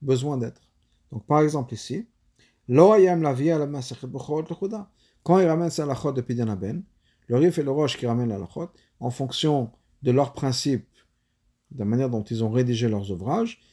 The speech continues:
ils n'auraient pas dû mentionner ces brachot, ces halachot-là de Pidyon Haben à la fin de Masechet Psachim.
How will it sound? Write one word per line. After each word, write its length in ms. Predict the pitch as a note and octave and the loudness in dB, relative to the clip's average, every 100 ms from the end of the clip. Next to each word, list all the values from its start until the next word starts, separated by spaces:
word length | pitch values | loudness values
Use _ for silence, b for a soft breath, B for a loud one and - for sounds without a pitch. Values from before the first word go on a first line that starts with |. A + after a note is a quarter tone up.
| b b | b b
ils 120 | B2 | 0
n'auraient 260 | B2 A#2+ - | 2 0 2
pas 140 | B3+ | 2
dû 120 | A#3 | 4
mentionner 380 | F3 C3 C#3 C3 | 0 -2 -4 -6
ces 140 | A#2+ | -6
brachot, 380 | A#2 A2 - A2 | -6 -6 -6 -10
ces 120 | - A#2+ | -4 -2
halachot-là 520 | A2 G#2 A2 A#2+ A2 | -2 -2 -4 0 0
de 100 | G#2 | 0
Pidyon 300 | G2 A2 G#2 | -4 -2 0
Haben 340 | G#2 A2+ F#2+ - b b b - | 0 0 0 -6 b b b -8
à 80 | |
la 80 | F#2+ | -6
fin 180 | F#2+ C3 | -2 -2
de 80 | A#2+ | 0
Masechet 400 | G#2+ G#2 G#2 - | -2 -4 -8 -10
Psachim. 480 | - F#2 F2 D3+ | -12 -12 -8 -6